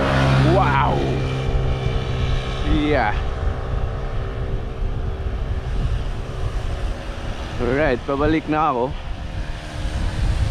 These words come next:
But maybe kapoy. Paakyat, paahon. Yeah. S-, so I will try to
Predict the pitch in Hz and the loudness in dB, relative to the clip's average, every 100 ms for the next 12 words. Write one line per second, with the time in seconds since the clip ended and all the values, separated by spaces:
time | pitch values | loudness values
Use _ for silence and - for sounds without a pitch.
0 | - - - - - - - - - - | 0 0 -2 -2 -4 -2 -4 -4 -4 -6
1 | - - - - - - 139 - - - | -6 -8 -8 -6 -6 -6 -4 -2 -2 -2
2 | - - - - - - 120 - 135 156 | -4 -4 -4 -4 -4 -2 -2 0 0 2
3 | 151 143 139 131 139 160 123 107 - - | 2 0 0 0 0 0 0 -2 -10 -10
4 | - - - - - - - - - - | -12 -10 -6 -6 -4 -6 -4 -6 -4 -4
5 | - - - - - - - - - 139 | -4 -6 -6 -4 -4 -2 -2 -2 2 2
6 | 143 180 175 - 143 139 147 170 - - | 2 2 0 0 0 2 4 2 2 -2
7 | - - - - - - - - - - | -4 -6 -10 -14 -12 -10 -10 -12 -12 -6
8 | - - - - 185 127 98 - - - | -6 -6 -6 0 2 2 2 -4 -8 -10
9 | - - - - - - - - - - | -10 -10 -10 -10 -8 -8 -8 -6 -4 -4
10 | - - - - - - 156 156 143 147 | -4 -2 0 0 -2 0 0 2 2 2
11 | 143 135 - 135 127 123 117 | 2 2 2 2 2 2 0